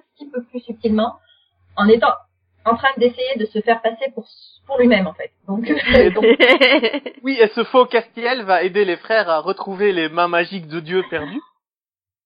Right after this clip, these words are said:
Speaker 1: Ah oui.
Speaker 2: Euh, on
Speaker 1: Ah,
Speaker 2: en
Speaker 1: mais
Speaker 2: parle parce que c'est quand même l'intrigue la plus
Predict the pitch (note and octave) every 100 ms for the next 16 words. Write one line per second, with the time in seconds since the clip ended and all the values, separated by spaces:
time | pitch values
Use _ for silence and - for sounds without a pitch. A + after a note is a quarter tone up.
0 | _ _ _ _ _ _ A#3 F#3 - _
1 | _ _ _ _ - F#3+ G3 G#3+ A3+ D4
2 | D4+ C4+ - - - F4+ F4 C4+ B3+ E4+
3 | D4+ B3 A3+ A3